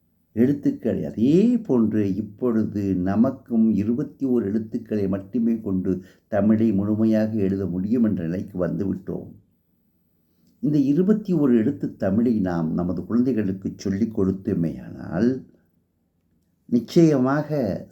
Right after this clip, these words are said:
சந்தேகமில்லாமல் யார் வேண்டுமானாலும் நீங்கள் சோதித்து பாருங்கள், இந்த இருபத்தி ஓரு எழுத்து தமிழை ஒன்றாம் வகுப்பு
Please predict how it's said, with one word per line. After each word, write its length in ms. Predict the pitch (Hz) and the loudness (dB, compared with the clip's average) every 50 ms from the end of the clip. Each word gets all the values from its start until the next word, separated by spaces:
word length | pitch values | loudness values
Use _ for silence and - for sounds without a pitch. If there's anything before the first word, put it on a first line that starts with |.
| - - | -8 -4
சந்தேகமில்லாமல் 1500 | 113 113 127 143 156 151 147 180 180 170 170 170 151 147 143 127 127 131 135 131 127 123 123 107 87 73 71 - - - _ _ _ _ _ _ _ _ _ _ _ _ _ _ _ _ _ _ _ _ _ _ _ _ _ _ _ _ - - - | -2 0 0 0 -2 0 2 4 4 4 4 2 2 2 2 2 2 0 0 0 0 0 0 -2 -2 -4 -6 -12 -14 -20 _ _ _ _ _ _ _ _ _ _ _ _ _ _ _ _ _ _ _ _ _ _ _ _ _ _ _ _ -20 -14 -6
யார் 420 | - 104 113 123 139 147 156 156 143 | -2 2 2 2 4 2 2 2 4
வேண்டுமானாலும் 840 | 156 160 156 151 160 147 147 151 151 151 151 151 147 143 143 147 | 2 2 2 2 0 0 0 0 0 0 0 0 2 2 4 4
நீங்கள் 380 | 143 135 127 123 131 127 120 - | 4 2 2 2 0 -2 -2 -2
சோதித்து 380 | 123 131 139 127 120 113 - 127 | -2 -2 -2 -4 -8 -6 -6 -6
பாருங்கள், 720 | 95 - 110 104 98 98 90 82 80 82 73 73 - - _ _ _ _ _ _ _ _ _ _ _ _ | -2 0 0 2 2 0 -2 -2 -4 -4 -4 -6 -10 -14 _ _ _ _ _ _ _ _ _ _ _ _
இந்த 220 | 95 95 95 95 95 | -2 0 2 2 2
இருபத்தி 640 | 90 90 107 123 135 160 170 180 175 170 - 160 143 | 2 4 2 2 2 4 2 2 2 0 -2 -2 0
ஓரு 280 | 131 135 135 123 117 | 2 2 4 4 4
எழுத்து 440 | 110 110 107 107 110 - 113 98 - | 4 2 2 0 -2 -4 -6 -6 -6
தமிழை 840 | - 87 80 85 92 98 98 95 90 85 82 90 107 117 127 - - - _ _ _ _ _ _ _ _ _ _ | -8 -8 -6 -4 -4 -2 -2 -2 -2 -2 -2 -2 -2 -2 -4 -6 -10 -18 _ _ _ _ _ _ _ _ _ _
ஒன்றாம் 500 | 180 - 107 117 143 - 151 151 151 143 | 0 2 2 2 2 2 2 2 2 2
வகுப்பு 460 | 135 123 117 113 110 110 - 117 98 | 0 0 -2 -2 -4 -4 -4 -4 -4